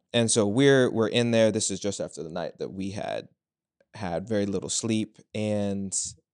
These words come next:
we are in line for lunch. And I think, I believe Keith was at the, the front of the line. Brenda and Wendy were in the middle, and I was in the back.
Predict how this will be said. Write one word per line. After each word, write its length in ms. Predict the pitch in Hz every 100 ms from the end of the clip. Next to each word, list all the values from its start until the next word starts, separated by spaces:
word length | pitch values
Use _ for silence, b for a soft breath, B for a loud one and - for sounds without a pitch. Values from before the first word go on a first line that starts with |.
| _ _
we 280 | 104 113 120
are 140 | 113
in 300 | 101 113 107
line 300 | 101 107 131 123
for 140 | 98
lunch. 480 | 101 143 165 - - -
And 380 | 110 107 101 - _ 113
I 80 |
think, 240 | 110 156 - -
I 80 | 110
believe 320 | 127 175 -
Keith 360 | - 131 127
was 180 | 110 107
at 300 | 101 - _
the, 220 | 76 73 -
the 80 | 107
front 240 | 110 110
of 60 | 101
the 100 | 104
line. 340 | 104 104 104 _ 110
Brenda 320 | 117 120 120
and 140 | 110
Wendy 400 | 107 107 101 104
were 300 | 95 104 107
in 160 | 78 98
the 40 |
middle, 280 | 104 123 120
and 120 | 104
I 60 | 107
was 140 | 107
in 60 | 101
the 60 |
back. 400 | 95 123 107 -